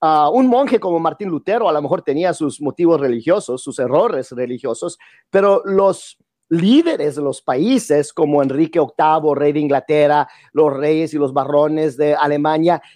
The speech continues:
ellos querían el poder y ellos querían la autoridad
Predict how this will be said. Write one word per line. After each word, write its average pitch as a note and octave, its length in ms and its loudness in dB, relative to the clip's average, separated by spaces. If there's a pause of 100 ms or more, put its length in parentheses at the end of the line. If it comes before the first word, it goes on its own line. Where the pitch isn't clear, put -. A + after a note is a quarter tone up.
(140)
ellos C4+ 400 0
querían E3+ 440 0
el D3+ 120 -2
poder C#3+ 460 0
y D3 60 2
ellos D3+ 180 0
querían C#3+ 260 0
la C3+ 80 2
autoridad C3+ 640 0